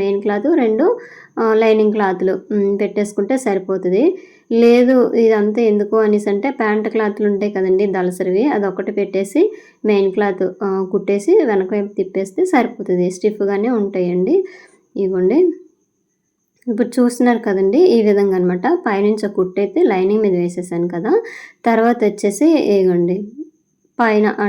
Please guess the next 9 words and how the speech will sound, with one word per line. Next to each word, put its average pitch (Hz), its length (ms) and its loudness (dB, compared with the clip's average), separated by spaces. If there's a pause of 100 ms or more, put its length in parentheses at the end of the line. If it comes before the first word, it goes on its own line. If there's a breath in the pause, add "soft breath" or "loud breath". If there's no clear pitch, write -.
(100)
టాప్ 202 260 0
స్టిచ్ 214 300 -4
అనేది 190 320 0
ఒకటి 214 200 0
వేసేయండి, 185 600 0
స్టిఫ్గా 247 460 -2
నిల్చుంటుంది 185 600 -2
అనమాట, 175 200 -4 (120)
బాగుంటుంది. 175 520 -4